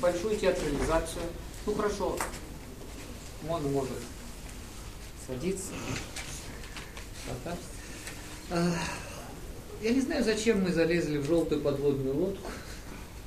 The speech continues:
Желтый зал. Вообще, зачем нужно лазить на подводной лодке, куда-то погружаться? Но, предположим,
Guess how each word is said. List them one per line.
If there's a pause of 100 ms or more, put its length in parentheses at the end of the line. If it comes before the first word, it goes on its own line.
(640)
Желтый
зал. (2250)
Вообще,
зачем
нужно
лазить
на
подводной
лодке, (160)
куда-то
погружаться?
Но,
предположим,